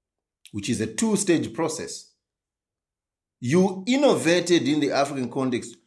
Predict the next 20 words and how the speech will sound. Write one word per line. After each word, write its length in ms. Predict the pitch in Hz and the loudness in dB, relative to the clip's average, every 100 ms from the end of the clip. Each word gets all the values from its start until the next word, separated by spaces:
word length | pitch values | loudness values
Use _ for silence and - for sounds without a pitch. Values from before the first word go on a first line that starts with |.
| _ _ _ - | _ _ _ 0
through 440 | 185 190 208 185 | 4 6 6 4
doing, 480 | 131 165 147 - - _ _ _ _ _ _ _ _ _ - | 8 8 8 2 -10 _ _ _ _ _ _ _ _ _ 0
through 240 | 185 202 | 2 2
performing 600 | 185 165 - 226 202 143 | 2 0 2 2 2 2
the 80 | 113 | 2
work. 400 | 123 98 - - _ _ _ _ _ _ - | 2 0 -4 -16 _ _ _ _ _ _ 4
In 140 | 196 | 6
the 80 | 180 | 8
Western 380 | 190 233 233 196 | 6 4 -2 -4
system, 680 | 226 - 220 208 202 208 - _ _ _ _ | -4 -4 -2 -2 -2 -8 -20 _ _ _ _
it's 200 | 185 180 | -4 -4
the 120 | 160 160 | -4 -4
same 680 | - 226 226 220 214 202 | -2 -2 0 -2 -4 -8
in, 400 | - 175 170 170 | -6 -2 -2 -4
in, 420 | 165 - 165 165 165 | -10 -6 -4 -4 -6
in 460 | - 160 156 156 | -4 -2 -2 -4
the 260 | 143 151 196 | -4 -2 0
engineering 680 | 190 160 175 175 160 156 - | 0 0 -2 -2 -2 -4 -2
as 360 | 160 151 147 - | 0 2 0 -6
it 200 | 208 202 | -6 -6